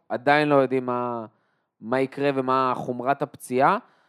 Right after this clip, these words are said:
אבל אנחנו כן יודעים שאנחנו צריכים עוד קשר, כמו שהבנו כבר לפני, אבל פה זה כבר לא עניין של איכות, אלא עניין של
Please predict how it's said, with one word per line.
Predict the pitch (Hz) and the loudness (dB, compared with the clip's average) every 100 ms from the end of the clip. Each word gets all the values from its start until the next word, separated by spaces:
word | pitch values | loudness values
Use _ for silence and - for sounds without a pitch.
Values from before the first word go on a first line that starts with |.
| _ - | _ -8
אבל | 107 | 0
אנחנו | 120 120 127 113 | 0 0 -4 0
כן | 143 143 | 0 0
יודעים | 135 127 | -4 -6
שאנחנו | 131 113 | -10 -12
צריכים | - 107 127 127 | -14 -10 -8 -6
עוד | 123 | -6
קשר, | 117 110 113 | -6 -4 -4
כמו | 117 | -6
שהבנו | 107 113 113 120 | -6 -4 -2 -4
כבר | - 110 | -8 -8
לפני, | 107 - 127 139 131 | -8 -8 -6 -4 -2
אבל | 110 | -4
פה | - 120 | -4 -6
זה | 117 | -6
כבר | 113 | -6
לא | 113 120 | -2 -2
עניין | 120 117 | -4 -10
של | - 107 | -6 -6
איכות, | 98 120 113 | -6 -6 -6
אלא | 110 | -6
עניין | 104 107 110 | -8 -10 -16
של | 113 | -16